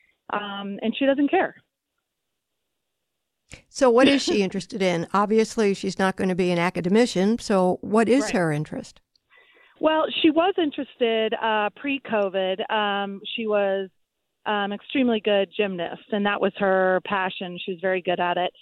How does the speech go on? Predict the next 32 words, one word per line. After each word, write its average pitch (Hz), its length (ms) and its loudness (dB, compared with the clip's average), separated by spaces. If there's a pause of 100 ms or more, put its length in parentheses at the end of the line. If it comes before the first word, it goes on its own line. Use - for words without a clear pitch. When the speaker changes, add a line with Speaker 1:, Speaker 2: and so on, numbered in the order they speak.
(340)
Speaker 1:
Um, 202 460 -2 (100)
since 226 180 0 (120)
covid, 233 340 2
when 202 160 -2
things 202 300 -4
all 190 180 2
shut - 280 -4
down, 208 500 -2 (500)
she 214 300 0
has 190 180 0
now 190 200 -2
lost 190 480 0 (180)
her, 185 500 -4
um, 170 540 -8 (880)
motivation, 190 800 0
and 190 280 -4
she 185 340 4
will 185 260 2
sign 202 160 0
her 190 140 2
up 185 80 -4 (100)
for 196 320 4
gymnastics, 190 640 -4
and 180 140 -6
she 190 120 -4
doesn't 180 260 -2
wanna 170 200 -6
go. 202 480 2 (440)
There's 175 160 -6
always 180 200 2
an 180 120 -6
excuse. 185 600 6